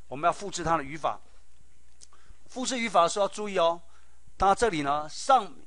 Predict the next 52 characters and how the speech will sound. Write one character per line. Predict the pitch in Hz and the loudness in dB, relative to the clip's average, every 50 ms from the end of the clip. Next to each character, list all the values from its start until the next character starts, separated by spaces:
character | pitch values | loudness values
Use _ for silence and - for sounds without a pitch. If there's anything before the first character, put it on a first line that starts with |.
| - - | -12 -10
上 | - - 240 233 | -2 0 0 0
面 | 233 233 | 0 -2
有 | 220 | 0
两 | 196 165 139 135 | 2 2 2 2
个 | 147 156 | 0 -4
语 | 175 | -4
法， | 170 156 143 123 | -2 -2 -2 0
下 | - 196 | 0 -2
面 | 190 185 | -2 -2
两 | 160 139 | -4 -6
个 | 131 147 | -6 -6
语 | |
法， | 147 127 113 | -6 -8 -8
请 | - - 185 | -8 -10 -10
你 | 180 160 | -10 -8
选 | 135 - - 143 120 113 | -8 -8 -8 -8 -8 -8
择 | - 131 120 123 127 - | -8 -6 -6 -6 -6 -6
这 | - 185 185 156 | -6 -8 -6 -6
个 | 156 - - - - - - - - - | -6 -6 -8 -10 -12 -12 -14 -12 -12 -8
下 | - - - 240 240 196 | -2 0 6 10 10 10
方 | 160 - 175 165 | 10 8 4 2
的 | 156 | 2
语 | 139 139 147 | 0 -4 -2
法， | 135 139 104 - - - - - - - | 0 0 0 -2 -4 -12 -14 -12 -12 -8
才 | - - 131 | -4 -4 -4
能 | 139 | -2
够 | 147 165 | -4 -4
跟， | 151 - 165 165 | -6 -6 -6 -6
跟 | 156 - - 170 170 - | -6 -6 -6 -6 0 4
PowerPoint | 160 175 175 175 185 156 143 123 | 6 6 6 6 2 -2 -4 -4
做 | - 156 | -6 -6
结 | 139 - 123 127 127 | -6 -4 -4 -4 -4
合。 | 117 113 107 107 | -4 -6 -8 -6
这 | - - 151 | -6 -6 -4
个， | 139 131 123 - - - - - - - - - - - - - - - | -4 -4 -6 -6 -8 -12 -12 -12 -12 -12 -12 -12 -12 -12 -12 -12 -10 -8
啊， | 104 104 95 107 | -8 -8 -8 -6
如 | 139 | -6
果 | 190 | -6
上 | 175 - 247 233 | 0 4 4 4
面 | 233 233 202 | 4 2 -2
不 | 226 | -4
行， | 220 - 151 139 143 | -2 -2 -2 -2 -4
点 | 131 123 117 | -4 -6 -2
下 | 117 160 139 | 2 2 2
面 | 147 151 135 | 2 0 -2
啦， | 120 107 101 - - - | -2 -4 -4 -6 -10 -8
啊， | - 113 110 107 - | -8 -8 -8 -8 -4
啊， | 104 110 131 135 | -2 -2 -2 -2
复 | - - 208 | -4 -6 -8
制 | 202 - 214 | -6 -4 -2
起 | - - 131 | -2 2 6
来， | 123 127 135 | 6 6 6